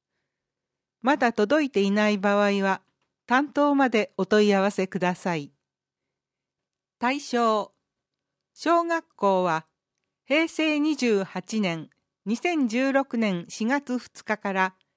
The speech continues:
平成二十九年、二千十七年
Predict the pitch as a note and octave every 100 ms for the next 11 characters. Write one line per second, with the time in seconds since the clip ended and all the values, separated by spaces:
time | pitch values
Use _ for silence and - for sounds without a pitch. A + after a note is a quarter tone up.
0 | _ _ - D#4 F4 - E4 E4 D#4 E4
1 | C4 A#3 G#3 - A#3+ G#3 F3+ D#3 C#3+ _
2 | _ _ _ G3+ A3+ F4 D#4+ C4 C4+ C#4
3 | C#4+ - C4 A#3+ G3 E3+ D3+